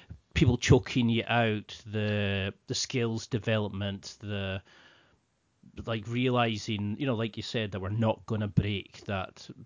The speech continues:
re-, reincorporating the physicality of it. And, you know, there's something about the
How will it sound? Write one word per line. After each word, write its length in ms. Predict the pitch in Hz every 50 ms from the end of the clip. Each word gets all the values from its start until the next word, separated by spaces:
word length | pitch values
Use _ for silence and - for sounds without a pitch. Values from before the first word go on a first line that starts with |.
| _ _ - -
re-, 340 | 139 127 139 143 139 135 131
reincorporating 920 | 123 127 135 135 139 135 135 127 117 - - 135 117 - - 127 101 104
the 80 | 104 98
physicality 840 | - - 131 113 117 - - - 113 117 113 107 - - 117 107 98
of 100 | 90 87
it. 140 | 87 87 - - - - - - - - -
And, 400 | - 104 104 101 98 98 101 95
you 80 | 107 117
know, 160 | 120 120 113
there's 220 | 101 110 110 101 -
something 240 | - 139 135 - 131
about 260 | 104 123 123 117 85
the 140 | 117 110